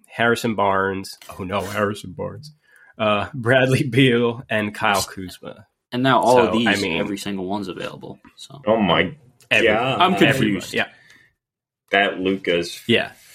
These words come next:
Speaker 1: So the, the R J
Speaker 3: Luka's
Speaker 1: Barrett
Speaker 3: bound
Speaker 1: and the
Speaker 3: to be
Speaker 1: Luka are
Speaker 3: insane.
Speaker 1: gonna go,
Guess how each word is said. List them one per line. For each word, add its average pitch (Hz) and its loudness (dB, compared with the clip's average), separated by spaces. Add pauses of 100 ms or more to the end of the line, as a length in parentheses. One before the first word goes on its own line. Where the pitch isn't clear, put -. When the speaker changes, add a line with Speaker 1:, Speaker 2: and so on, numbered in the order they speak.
(200)
Speaker 1:
So 113 4
the, 110 0 (240)
the 120 0
R 147 4
J 196 4
Speaker 3:
Luka's 135 0
Speaker 1:
Barrett 135 4
Speaker 3:
bound 101 4
Speaker 1:
and 123 2
the 113 0
Speaker 3:
to 98 0
be 110 -2
Speaker 1:
Luka 107 -2
are 92 -2
Speaker 3:
insane. 92 -4
Speaker 1:
gonna 95 -4
go, 90 -8